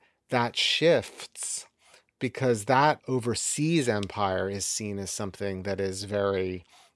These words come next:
you know, very unstable and very tricky for the United States. There's a lot of opposition to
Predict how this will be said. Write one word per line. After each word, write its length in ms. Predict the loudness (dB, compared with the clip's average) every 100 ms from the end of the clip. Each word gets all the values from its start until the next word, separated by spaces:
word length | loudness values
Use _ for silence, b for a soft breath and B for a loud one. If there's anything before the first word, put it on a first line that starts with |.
| _
you 100 | -2
know, 160 | -2
very 340 | 0 0 0 -2
unstable 800 | -4 -10 -6 -2 0 0 -2 -6
and 140 | -8
very 220 | -8 -8
tricky 400 | -8 -6 -6 -6
for 160 | -8 -8
the 80 | -6
United 320 | -6 -8 -10
States. 320 | -10 -8 -8
There's 120 | -6
a 40 | -2
lot 260 | 0 2
of 80 | 0
opposition 760 | -4 -8 -8 -4 -2 0 0 -4
to 160 | -8